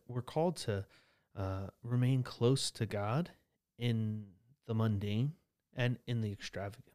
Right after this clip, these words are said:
uh, in the, uh, lowest of, of tasks, <laughs> you know, the, the peeling potatoes <laughs> to, of the world, to, uh,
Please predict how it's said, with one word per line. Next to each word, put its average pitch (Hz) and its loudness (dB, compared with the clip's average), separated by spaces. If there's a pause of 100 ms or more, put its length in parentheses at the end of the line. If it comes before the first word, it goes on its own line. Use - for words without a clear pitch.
(160)
uh, 110 -12 (100)
in 120 2
the, 107 0 (500)
uh, 101 2
lowest 123 4
of, 101 0 (280)
of 104 -10
tasks, - -4
<laughs> - -8
you 107 -4 (100)
know, 135 2
the, 104 -2
the 110 -6
peeling 131 2
potatoes 127 0 (200)
<laughs> 143 -14
to, 123 4 (400)
of 123 2
the 123 2
world, 123 4
to, 110 4 (440)
uh, 101 2